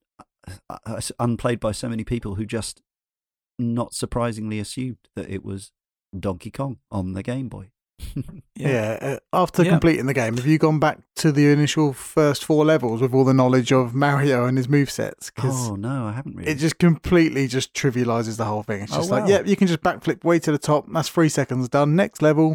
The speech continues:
Speaker 3: It could,
Speaker 1: Ah.
Speaker 3: yeah, you could, you just f-, flick through it like, yeah.
Speaker 1: That's how the speedrunning starts.
Speaker 3: That's right. That's it.
Speaker 1: Hmm.
Speaker 3: Told you. This time next year, I'll, um,
Speaker 1: <laughs>
Speaker 3: I'll be number one.
Speaker 2: <laughs>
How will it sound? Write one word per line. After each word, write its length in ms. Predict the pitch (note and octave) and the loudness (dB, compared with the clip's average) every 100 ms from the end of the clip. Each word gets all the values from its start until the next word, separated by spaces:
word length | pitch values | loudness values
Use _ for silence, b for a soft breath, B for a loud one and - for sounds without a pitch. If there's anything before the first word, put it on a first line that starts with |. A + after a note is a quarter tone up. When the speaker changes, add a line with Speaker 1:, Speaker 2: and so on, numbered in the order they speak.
| - | 0
Speaker 3:
It 280 | - G2+ | -4 -4
could, 140 | - D3 | 0 2
Speaker 1:
Ah. 20 | C#3+ | 2
Speaker 3:
yeah, 140 | A#2 A2 | 0 -4
you 200 | C#3+ C#3 | -2 -2
could, 220 | - C#3 | -2 -4
you 160 | C3+ C#3+ | 0 2
just 180 | B2+ - | 0 -4
f-, 140 | - - _ _ | -12 -20 _ _
flick 460 | - - C#3 C#3+ - | -20 -10 -2 -2 -2
through 240 | - B2 A2+ | -4 -2 -2
it 40 | |
like, 280 | A2+ G#2+ - - - | -2 -6 -8 -16 -6
yeah. 80 | A#2 | -4
Speaker 1:
That's 100 | A2+ | 0
how 100 | B2 | -2
the 80 | G2+ | -2
speedrunning 480 | - B2+ G2+ F#2+ | -2 -2 -2 -8
starts. 260 | - - - _ _ _ _ _ _ - | -12 -20 -20 _ _ _ _ _ _ -4
Speaker 3:
That's 160 | A2 | 0
right. 240 | C3 B2+ - - _ | 2 2 0 -10 _
That's 180 | A#2+ - | -6 -2
it. 160 | A#2 - | -4 -4
Speaker 1:
Hmm. 120 | B2+ G2+ - - | -6 -6 -10 -4
Speaker 3:
Told 200 | A2 G2+ | -2 -2
you. 80 | - | -4
This 260 | C3 C3+ B2+ | 2 2 2
time 180 | C3 | 2
next 240 | B2+ A#2 - | 0 -2 -2
year, 300 | B2+ B2 B2 _ | 0 0 -2 _
I'll, 300 | A2+ A#2 A#2 | -6 -2 0
um, 300 | A#2+ A#2+ A#2 - _ _ _ _ _ | 0 0 -2 -8 _ _ _ _ _
Speaker 1:
<laughs> 200 | - _ | -20 _
Speaker 3:
I'll 80 | A2+ | -8
be 60 | A2+ | -6
number 200 | A2+ A2 | -6 -4
one. 260 | A2+ A2 - _ - | -4 -4 -10 _ -14
Speaker 2:
<laughs> 800 | - - - C3 - C3 - | -10 -8 -4 -4 -4 -8 -8